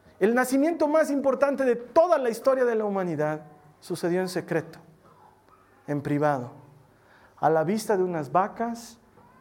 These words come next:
y de unas ovejas. Nadie más lo supo,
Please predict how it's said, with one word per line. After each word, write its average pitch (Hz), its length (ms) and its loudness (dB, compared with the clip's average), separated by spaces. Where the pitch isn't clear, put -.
y 147 80 -4
de 160 100 -2
unas 165 260 -4
ovejas. 123 540 -10
Nadie 240 260 0
más 233 200 -2
lo 214 100 -4
supo, - 300 -4